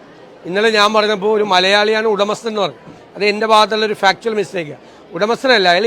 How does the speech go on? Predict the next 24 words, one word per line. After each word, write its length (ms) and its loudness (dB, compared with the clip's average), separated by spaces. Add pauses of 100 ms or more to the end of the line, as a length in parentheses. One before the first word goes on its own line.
ഇന്ത്യയിലെ 360 0
പ്രസിഡന്റാണ്, 480 -8 (720)
ഈ 20 -6 (160)
ഏജൻസിയുടെ 440 -2 (100)
ഇന്ത്യയിലെ 460 -4
പ്രസിഡന്റാണ് 580 -2
മലയാളി. 340 -4 (720)
അതിൻ്റെ 240 0 (120)
ആൾ 100 4 (260)
വേറെയാണ്, 400 2
ഹണ്ടയാണ്. 480 -2 (380)
ഹണ്ടയുടെ 520 4
പ്രസൻസ്, 400 -6 (400)
അതിൻ്റെ 280 2
ഏറ്റവും 340 0
പ്രധാനപ്പെട്ട 500 0 (120)
ആളുടെ 280 0 (480)
സാന്നിധ്യം 640 2 (640)
ഈ 40 -4 (100)
മുഖ്യമന്ത്രി 400 0 (120)
ഇന്റർവ്യൂ 440 0
കൊടുക്കുമ്പോൾ 380 2
ഉണ്ടായിരുന്നു. 360 0 (880)
അവർ 120 0